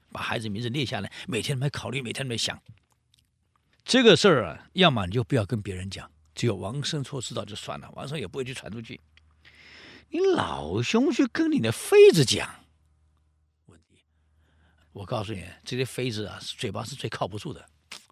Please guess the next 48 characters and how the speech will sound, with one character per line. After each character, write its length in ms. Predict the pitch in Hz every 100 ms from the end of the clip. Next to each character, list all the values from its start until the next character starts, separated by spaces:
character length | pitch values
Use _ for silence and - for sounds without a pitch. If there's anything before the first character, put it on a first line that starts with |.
| _ _ _ _ _ _ _ _ _ _ _ _ - - -
而 100 | 123
且 100 | 120
古 160 | - 95
代 160 | 117 110
有 80 |
个 60 | 95
问 180 | 127 113
题， 320 | - - 95 _ _ _ -
哇， 200 | 110 98
我 120 | 110
们 120 | 101
这 80 | 120
里 100 | 110
揭 200 | - 127
穿 200 | 117 123
没 100 | 95
关 160 | 101 101
系， 140 | 92
皇 220 | 87 101
宫 120 | 104 107
里 60 |
面 140 | 101 98
的 60 |
丑 240 | - - -
事。 260 | - 92 - _ _ _ _ _ _ _ - - - - - -
皇 320 | - - 143
上 220 | 165 170 131
的 500 | 120 120 120 120 120
妃 280 | - 151
子 160 | 123 110
有 120 | 92
这 140 | 95 131
么 140 | 101
多， 240 | 101 101 - _ _ _ _ _ _ _ - -
那 140 | 123 131
么 240 | 120 110 - _ _
妃 280 | - 156 160
子 280 | 135 113 120
又 160 | 170
不 100 | 143
是 140 | 139 143
每 160 | 101
天 140 | 101 131
晚 100 | 104
上 100 | 131
你 120 | 98
都 100 | 110
来， 300 | 95 85 -